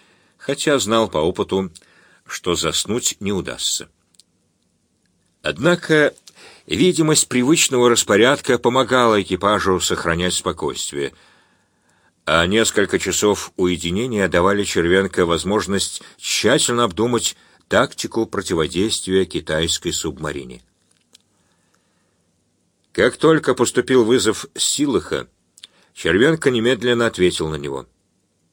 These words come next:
Весть была неутешительной. Крейсер безнадёжно запаздывал.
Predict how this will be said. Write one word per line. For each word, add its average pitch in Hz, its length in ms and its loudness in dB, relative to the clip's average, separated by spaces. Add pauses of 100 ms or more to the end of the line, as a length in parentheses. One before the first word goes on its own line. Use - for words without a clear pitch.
(500)
Весть 131 440 4
была 104 420 4
неутешительной. 80 880 -6 (800)
Крейсер 139 640 4
безнадёжно 90 760 -2
запаздывал. 73 640 -8